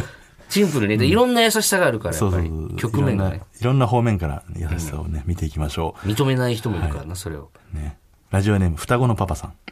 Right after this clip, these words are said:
Speaker 2: はい。
Speaker 1: オズワルドのお二人、お邪魔します。
Speaker 2: はい。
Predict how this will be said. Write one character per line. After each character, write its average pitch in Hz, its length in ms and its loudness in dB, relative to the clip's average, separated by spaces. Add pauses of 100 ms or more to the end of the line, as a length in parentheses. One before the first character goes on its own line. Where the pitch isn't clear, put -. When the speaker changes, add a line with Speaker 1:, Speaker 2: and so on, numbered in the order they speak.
(100)
Speaker 2:
は 87 80 -10
い。 71 100 -14 (460)
Speaker 1:
オ 117 140 0
ズ 156 100 0
ワ 170 80 6
ル 147 80 6
ド 107 80 2
の 87 80 4
お 82 40 2
二 - 80 -10
人、 76 80 -2
お - 40 -4
邪 92 240 2
魔 110 80 4
し - 140 0
ま 73 80 0
す。 - 200 -14 (160)
Speaker 2:
は - 120 -6
い。 - 100 -8